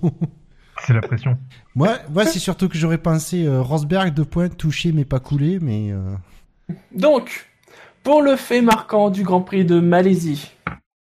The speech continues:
Speaker 3: vous aurez le choix entre Hamilton, son moteur part en fumée, son titre aussi, ou bien Vettel, buvez, éliminé,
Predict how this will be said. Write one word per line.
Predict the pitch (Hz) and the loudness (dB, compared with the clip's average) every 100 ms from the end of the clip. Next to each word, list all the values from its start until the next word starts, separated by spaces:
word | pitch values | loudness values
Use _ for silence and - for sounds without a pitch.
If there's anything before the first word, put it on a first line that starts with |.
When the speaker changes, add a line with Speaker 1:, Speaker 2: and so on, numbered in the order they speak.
| _ _ - - - - _ _ | _ _ -20 -20 -20 -20 _ _
Speaker 3:
vous | 165 202 254 226 | -2 2 2 4
aurez | 226 220 | 4 4
le | 226 | 2
choix | - 226 220 | 0 2 4
entre | 214 - 220 - | 2 0 0 2
Hamilton, | 247 277 - 202 196 196 | 2 2 2 2 2 0
son | - 208 | -2 0
moteur | 226 233 233 - | 2 2 0 0
part | 190 | 0
en | 190 | 0
fumée, | - 175 233 - | -2 -2 -2 -6
son | - - - | -10 -6 -6
titre | 180 - | -4 -4
aussi, | 185 - 339 _ _ - - _ - | -4 -6 -14 _ _ -20 -20 _ -4
ou | 185 | 0
bien | 165 175 165 165 - _ _ _ 160 | 2 4 2 -2 -10 _ _ _ -2
Vettel, | 165 170 240 277 180 185 - | 2 2 2 0 -2 -10 -8
buvez, | 156 180 165 170 - - | 0 2 4 2 2 -2
éliminé, | 160 170 170 180 269 | 0 2 2 2 0